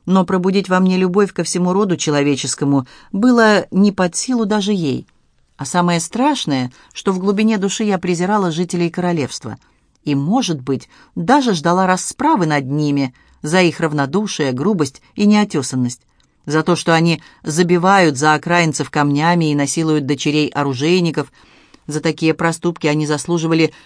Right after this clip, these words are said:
пришествия Золотого Вихря. Но в этих страшных мыслях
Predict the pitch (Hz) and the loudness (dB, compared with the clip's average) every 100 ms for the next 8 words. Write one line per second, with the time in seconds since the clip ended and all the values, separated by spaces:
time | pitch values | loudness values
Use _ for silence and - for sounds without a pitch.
0 | _ - 190 - 190 170 - 165 151 160 | _ 0 0 2 0 0 0 0 2 0
1 | 160 180 165 156 185 175 131 120 - _ | 0 0 0 0 -2 -4 -6 -12 -14 _
2 | _ _ _ _ _ 139 139 135 226 262 | _ _ _ _ _ -10 -8 -4 -4 -2
3 | 247 - 226 214 208 196 185 180 143 131 | -6 -2 -2 -2 -4 -4 -2 -2 -2 -8
4 | 123 | -10